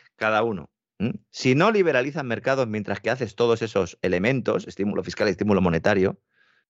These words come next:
estás fastidiado. Ahora llega el cambio de ciclo económico global y a ver qué pasa con ese yen en esa guerra de divisas mundial, que, bueno, pues que yo creo que va a ser lo más relevante en los próximos años.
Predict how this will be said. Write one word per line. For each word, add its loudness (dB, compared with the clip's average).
estás -2
fastidiado. -2
Ahora 2
llega 0
el 0
cambio 0
de -8
ciclo 0
económico 0
global 2
y -2
a 2
ver 0
qué -6
pasa -4
con 0
ese 0
yen 2
en -2
esa 0
guerra 2
de 2
divisas 2
mundial, 0
que, -6
bueno, -6
pues -8
que 0
yo 4
creo 6
que 0
va 2
a 0
ser -2
lo -2
más 0
relevante -4
en 0
los -6
próximos -6
años. -18